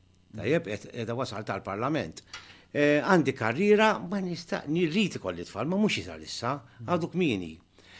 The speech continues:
Allura li xin kif għandi l-bajt tajjeb għax għandi twenty-four, twenty-five, ma mhux nifriża l-bajt, ħalli meta jkolli erbejn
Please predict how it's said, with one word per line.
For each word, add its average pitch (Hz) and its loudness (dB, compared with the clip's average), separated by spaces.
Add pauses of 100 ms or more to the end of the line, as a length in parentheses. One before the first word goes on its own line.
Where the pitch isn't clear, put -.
(200)
Allura 220 2
li 165 2
xin 156 0
kif 156 0
għandi 139 0
l-bajt 123 0
tajjeb 117 0 (560)
għax 101 -6
għandi 131 0
twenty-four, 127 0
twenty-five, 117 -2 (380)
ma 226 6
mhux 147 2
nifriża 131 -2
l-bajt, 107 -4 (340)
ħalli 233 2
meta 165 4
jkolli 143 4
erbejn 113 4